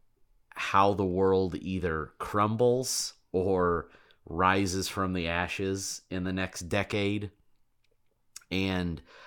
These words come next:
I hope that us as a civilization and a society, uh, can come together and, you know, make the right choice and basically say, uh, "Screw the people pulling the card trick.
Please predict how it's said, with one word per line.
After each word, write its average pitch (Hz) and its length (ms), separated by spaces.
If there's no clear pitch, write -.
I 98 180
hope 113 400
that 104 260
us 92 280
as 82 100
a 87 100
civilization 87 880
and 82 160
a 82 60
society, 85 920
uh, - 380
can 82 280
come 101 320
together 85 720
and, 80 500
you 85 180
know, 65 360
make 104 400
the 104 100
right 90 320
choice - 680
and 92 160
basically 101 500
say, 85 500
uh, 73 220
"Screw 139 500
the 113 100
people 92 760
pulling 90 320
the 78 60
card 85 420
trick. - 500